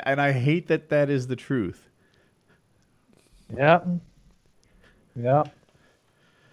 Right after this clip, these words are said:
Speaker 2: There was a time where we didn't know which one would die first, though. At least,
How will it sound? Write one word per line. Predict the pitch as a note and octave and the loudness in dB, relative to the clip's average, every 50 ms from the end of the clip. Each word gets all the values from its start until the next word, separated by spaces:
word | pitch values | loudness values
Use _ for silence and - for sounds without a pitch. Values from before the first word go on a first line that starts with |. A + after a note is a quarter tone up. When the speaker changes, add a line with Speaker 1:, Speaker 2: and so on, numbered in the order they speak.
| _ _ _ _ _ _ _ _ _ | _ _ _ _ _ _ _ _ _
Speaker 2:
There | D#3 D#3 | 6 6
was | E3 E3+ F3+ | 6 6 4
a | F3+ | 2
time | - - A#3+ C4+ D4 D#4+ C4+ | 4 4 6 8 8 8 8
where | A3+ F#3 | 8 8
we | F#3 F#3+ | 8 8
didn't | F#3+ G#3+ G#3 A3 | 8 8 6 6
know | B3 C4+ | 6 6
which | C#4 A#3 F#3 - | 4 2 0 0
one | F3+ D#3 | 0 2
would | D3+ C#3+ C#3 | 2 4 4
die | C#3+ C#3 C3 B2+ | 6 6 6 4
first, | B2+ - C3+ B2+ A#2+ - - | 2 2 0 0 0 -2 0
though. | C#3+ C3 A#2+ A2+ A2 - | 2 2 2 2 0 -4
At | - | -2
least, | C3+ D3+ D#3+ - - | -2 -2 -2 -2 -8